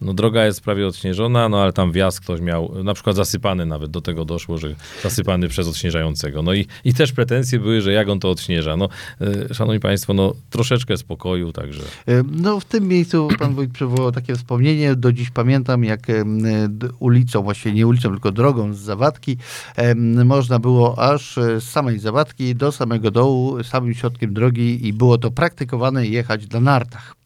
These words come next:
Speaker 2: To zresztą bardzo często przy opadach śniegu było praktykowane, choćby po to, żeby zjechać na przykład po zakupy. Ale to zupełnie inna historia. Sanki też były w użyciu, to też pamiętam.
Speaker 1: Zgadza się.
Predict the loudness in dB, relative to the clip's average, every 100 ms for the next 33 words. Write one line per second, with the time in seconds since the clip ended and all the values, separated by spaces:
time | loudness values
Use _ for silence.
0 | -8 -4 -2 -2 0 2 2 0 0 -2
1 | 0 0 2 0 -4 -12 -14 _ -2 2
2 | 2 2 0 2 0 0 2 2 4 2
3 | 2 0 -2 -2 2 4 4 2 0 -2
4 | -4 -4 -4 -4 -2 -2 -2 -4 -4 -2
5 | -2 -2 -4 -8 -12 -18 -18 -16 -12 -8
6 | 0 2 2 0 0 -2 0 0 0 2
7 | 2 4 4 4 2 0 2 2 2 0
8 | 2 0 2 0 2 2 2 0 -4 -4
9 | 0 -2 -2 -2 -2 -2 -2 -4 -6 -6